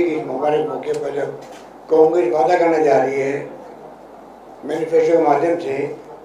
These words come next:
जनता हमें भरपूर बहुमत दे, भारी बहुमत दे, जिताएं और सरकार कोई कसर नहीं छोड़ेगी।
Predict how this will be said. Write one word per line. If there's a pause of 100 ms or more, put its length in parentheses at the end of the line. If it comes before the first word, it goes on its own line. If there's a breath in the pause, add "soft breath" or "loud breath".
(160)
जनता
हमें
भरपूर (440)
बहुमत
दे, (120)
भारी
बहुमत
दे, (180)
जिताएं (920)
और
सरकार
कोई
कसर
नहीं
छोड़ेगी।